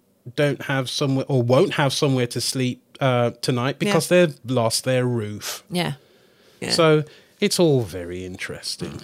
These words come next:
Speaker 1: in the end. Now, I've been reflecting on, on something, uh, for quite some time, well, over the last week,
Speaker 2: Hmm.
Speaker 1: uh, about, um, the statement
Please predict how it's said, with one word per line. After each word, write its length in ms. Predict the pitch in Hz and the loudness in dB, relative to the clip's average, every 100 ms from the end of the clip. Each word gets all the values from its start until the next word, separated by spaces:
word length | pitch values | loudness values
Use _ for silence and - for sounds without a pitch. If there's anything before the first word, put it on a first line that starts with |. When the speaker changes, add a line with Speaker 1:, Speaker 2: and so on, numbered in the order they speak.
| - _ _ - | -20 _ _ -8
Speaker 1:
in 160 | 113 | -6
the 140 | 101 101 | -6 -6
end. 300 | 101 98 101 - _ _ _ - - - - _ | -8 -10 -14 -20 _ _ _ -20 -20 -20 -20 _
Now, 280 | 311 285 277 - _ _ _ _ | 2 2 0 -6 _ _ _ _
I've 260 | 240 285 285 | 0 0 2
been 200 | 208 170 | 2 4
reflecting 600 | 143 139 143 - - 131 | 2 0 -2 -2 -4 -2
on, 300 | 117 117 113 | 0 -2 -4
on 220 | 120 120 | -4 -4
something, 680 | 117 - 117 110 123 113 113 - | -2 -2 -2 -2 -4 -4 -6 -4
uh, 420 | 123 117 113 113 113 _ _ _ _ _ _ - | -2 0 -2 -4 -10 _ _ _ _ _ _ -20
for 160 | - 135 | -12 -6
quite 300 | - 220 175 | 2 2 2
some 180 | 151 135 | 0 0
time, 240 | 165 156 | 0 0
well, 280 | 131 104 92 - _ _ _ - _ _ | -2 -8 -10 -18 _ _ _ -20 _ _
over 200 | 143 120 | 2 4
the 100 | 110 | 2
last 400 | 104 98 - - | 0 -4 -6 -8
week, 460 | 107 101 110 - - - | -8 -8 -10 -16 -12 -2
Speaker 2:
Hmm. 340 | 220 160 147 | -2 0 0
Speaker 1:
uh, 320 | 151 151 147 - | 4 6 4 2
about, 640 | 143 151 143 139 - - 139 | 0 4 6 4 2 -4 2
um, 560 | 147 139 139 135 131 - | 4 6 4 2 0 -4
the 400 | 139 135 135 131 | 0 2 2 0
statement 840 | - - 165 156 - 131 120 - | -2 0 4 2 2 -2 -2 -4